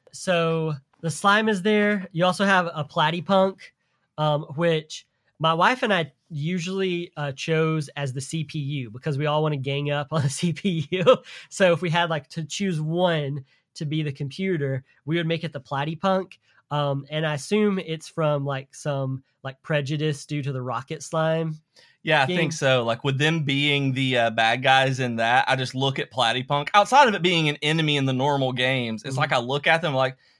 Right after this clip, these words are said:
Speaker 2: "Yeah, yeah, you're the bad guy for this. Like, we're gonna gang up on you."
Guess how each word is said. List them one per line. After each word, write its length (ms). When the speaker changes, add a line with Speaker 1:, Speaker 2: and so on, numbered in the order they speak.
Speaker 2:
"Yeah, 300
yeah, 100
you're 160
the 60
bad 260
guy 160
for 140
this. 300
Like, 140
we're 100
gonna 160
gang 220
up 140
on 120
you." 220